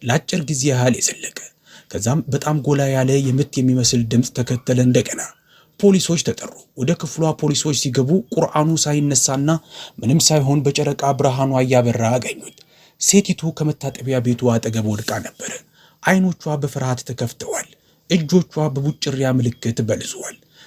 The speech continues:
በጭንቅ ላይ ሆና ከማይታይ ነገር ለማምለጥ የሞከረች ይመስላል። ወደ ሆስፒታል እያጣደፉ ወሰዷት። በሰውነቷ ላይ የሚታይ ከባድ ጉዳት የለም። በአእምሮዋ ግን ሽባ ሆና ደንዝዛ ነበረ።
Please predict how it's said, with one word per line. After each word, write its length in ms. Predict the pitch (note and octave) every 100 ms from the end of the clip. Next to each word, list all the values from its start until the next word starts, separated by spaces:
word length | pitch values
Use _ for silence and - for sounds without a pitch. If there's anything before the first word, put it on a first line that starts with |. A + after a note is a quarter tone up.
| _
በጭንቅ 380 | - B2+ C#3 -
ላይ 140 | D3 C#3+
ሆና 260 | C3 C3+ C#3+ D3
ከማይታይ 600 | - D3+ D3+ D3 - C#3+ C3
ነገር 280 | B2+ C3+ C3
ለማምለጥ 440 | C3 B2+ B2 C3+ D3
የሞከረች 680 | C#3 C#3 B2+ B2 A2+ A#2 -
ይመስላል። 460 | - - - - _ _ - - -
ወደ 160 | A#2+ F3+
ሆስፒታል 500 | G3+ - F3+ D#3 D3
እያጣደፉ 640 | D3 C#3 - B2+ A#2 A2+ B2+
ወሰዷት። 520 | A#2+ - A2 - - _ _ -
በሰውነቷ 580 | B2 C#3+ G#3 G#3+ F#3 - D#3+
ላይ 160 | D#3+ C#3+
የሚታይ 480 | D3 D3 - C3+
ከባድ 360 | B2 B2 A#2+ A2+
ጉዳት 320 | A2 A#2+ A#2+
የለም። 280 | - - - _ _
በአእምሮዋ 640 | A#2+ C3+ D3 D#3 D3+ C#3+ C#3 C3
ግን 200 | A#2+ D3+ -
ሽባ 260 | - D3+ C#3+ C3+
ሆና 260 | B2 B2+ C#3 D3 B2
ደንዝዛ 400 | C#3 C3 C3 C3+ B2
ነበረ። 300 | - -